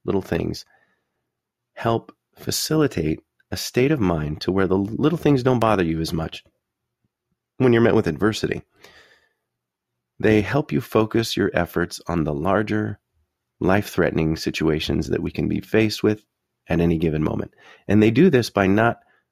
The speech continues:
draining your reserve, right? Your emotional reserve. So if you're too busy focused on all this little piddly crap and you're just getting spread thin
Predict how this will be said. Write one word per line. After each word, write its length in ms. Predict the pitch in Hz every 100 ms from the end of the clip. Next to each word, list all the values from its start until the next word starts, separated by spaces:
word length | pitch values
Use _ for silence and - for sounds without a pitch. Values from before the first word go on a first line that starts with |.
| -
draining 460 | 92 101 123 123 120
your 160 | 107
reserve, 560 | 92 92 85 120 110 -
right? 180 | 90 98
Your 140 | 90
emotional 540 | 90 95 101 - 101 90
reserve. 500 | 82 87 104 - - _ _ _ _ -
So 280 | 117 117
if 200 | 92 101
you're 120 | 120 180
too 160 | -
busy 440 | 139 123 113 98 - _ _
focused 400 | - 113 107 -
on 80 | 98
all 160 | 95 90
this 200 | 90 -
little 200 | 101 85
piddly 360 | - 113 87
crap 340 | - 82 78 - _ _ - _ -
and 440 | 92 87 85 80 - _
you're 240 | 78 98
just 240 | 95 92 -
getting 220 | 90 85
spread 380 | - 101 92 87
thin 480 | - 107 95 90